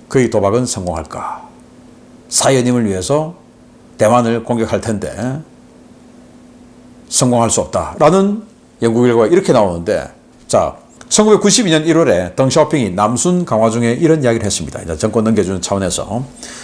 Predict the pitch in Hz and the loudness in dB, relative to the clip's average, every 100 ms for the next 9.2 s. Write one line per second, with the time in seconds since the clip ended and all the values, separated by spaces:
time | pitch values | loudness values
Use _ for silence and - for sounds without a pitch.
0 | - - 202 180 131 147 143 165 180 202 | 2 2 4 2 2 2 2 2 2 2
1 | 226 180 92 - 156 156 160 151 175 147 | 4 2 0 0 0 0 -2 0 0 2
2 | 151 151 147 90 101 104 113 - - - | 2 0 -2 -4 -2 -2 -4 -8 -12 -14
3 | - - - - - - - 151 175 170 | -18 -20 -20 -20 -20 -20 2 6 6 4
4 | 151 110 110 95 104 - - - - - | 0 -2 -4 -6 -14 -20 -20 -20 -20 -20
5 | - - - 151 147 147 143 - 135 135 | -20 -8 -2 2 2 2 -2 -4 0 0
6 | 135 107 90 120 147 - - - - - | 0 0 0 -2 -4 -10 -20 -20 -20 -2
7 | 170 165 160 151 147 139 104 120 87 - | 2 2 2 2 4 4 4 0 -4 -2
8 | 196 214 - 202 - 156 139 - 131 165 | -2 0 -4 -4 -2 -2 -2 -2 2 4
9 | 208 220 | 2 -2